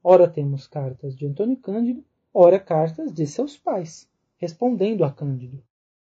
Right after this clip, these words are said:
Por isso, esses documentos podem ser encontrados tanto no grupo denominado como Relações Sociais, mas também no grupo Vida Doméstica e Familiar, sendo este grupo relativo aos parentes em geral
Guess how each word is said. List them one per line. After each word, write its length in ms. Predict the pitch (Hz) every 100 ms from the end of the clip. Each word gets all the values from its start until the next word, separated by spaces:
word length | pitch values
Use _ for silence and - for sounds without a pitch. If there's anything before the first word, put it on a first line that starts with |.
| _ _ _ _ _ _ -
Por 180 | 240 269
isso, 420 | 240 - - 135 _ _ _ -
esses 320 | 294 - 269
documentos 680 | 214 - 165 170 175 160 -
podem 340 | - 196 202
ser 160 | 190 185
encontrados 800 | 180 180 165 160 160 160 - _
tanto 360 | - 220 285 -
no 120 | 320
grupo 340 | 220 196 175 180
denominado 640 | 175 165 165 160 139 135
como 240 | 147 156
Relações 760 | 147 165 196 165 - 220 247 262
Sociais, 840 | - 165 - 170 143 139 247 - _ _ _ _ _ _ _ -
mas 220 | 165 160
também 420 | 285 339 180 196
no 140 | 190 135
grupo 380 | 143 147 147
Vida 200 | 214 180
Doméstica 720 | 190 208 170 139 160 - - 247
e 60 |
Familiar, 640 | 240 247 247 269 196 135 - _ _ _ _ _ _
sendo 420 | - 175 156 175
este 280 | 147 143 -
grupo 340 | 196 185 185
relativo 540 | 220 247 240 - 185 180
aos 180 | 175 -
parentes 640 | 196 170 147 147 139 139
em 140 | 139
geral 440 | 135 202 185 202